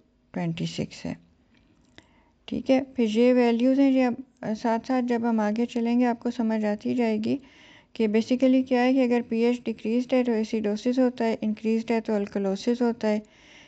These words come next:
पीसीओ टू जो है वो अगर डिक्रीज्ड है, क्योंकि पीसीओ टू को हम कैसे ट्रीट कर रहे हैं, as एसिड, ठीक है, क्योंकि ये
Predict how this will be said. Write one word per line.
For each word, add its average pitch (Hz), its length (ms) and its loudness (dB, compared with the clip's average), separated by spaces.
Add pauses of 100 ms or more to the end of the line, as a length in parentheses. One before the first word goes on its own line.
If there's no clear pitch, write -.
(180)
पीसीओ 254 440 4
टू 262 260 2
जो 277 120 2
है 262 240 4
वो 240 260 2
अगर 226 440 0
डिक्रीज्ड 220 640 -2
है, 262 100 4
क्योंकि 240 300 0
पीसीओ 240 440 0
टू 240 180 0
को 247 120 -2
हम 233 160 2
कैसे 233 320 0
ट्रीट 240 300 -4
कर 233 200 0
रहे 254 100 4
हैं, 233 260 4
as 208 80 -2
एसिड, 190 420 -4 (540)
ठीक 214 200 -4
है, 269 120 4
क्योंकि 247 300 0
ये 226 420 2